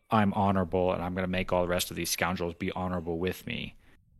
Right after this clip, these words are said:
And we know the Night Watcher and memory loss is in there somewhere, but, like, how all that plays out, I think is still important to kind of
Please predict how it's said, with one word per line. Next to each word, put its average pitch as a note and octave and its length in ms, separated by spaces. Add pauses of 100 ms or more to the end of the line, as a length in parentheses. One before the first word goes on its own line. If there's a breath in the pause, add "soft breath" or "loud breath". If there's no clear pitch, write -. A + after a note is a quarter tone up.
And E2+ 120
we F2 100
know F#2+ 180
the C#3 120
Night D#3 220
Watcher A2+ 440
and G#2 160
memory B2+ 280
loss F#2+ 360
is F#2+ 140
in F#2+ 80
there F#2 140
somewhere, F#2 640
but, - 160
like, F2+ 160
how - 420
all A2 160
that B2 180
plays B2+ 300
out, D3 300
I G2+ 120
think G2 260
is G#2+ 80
still C3 280
important A#2 540
to F#2+ 180
kind F#2 280
of F2 240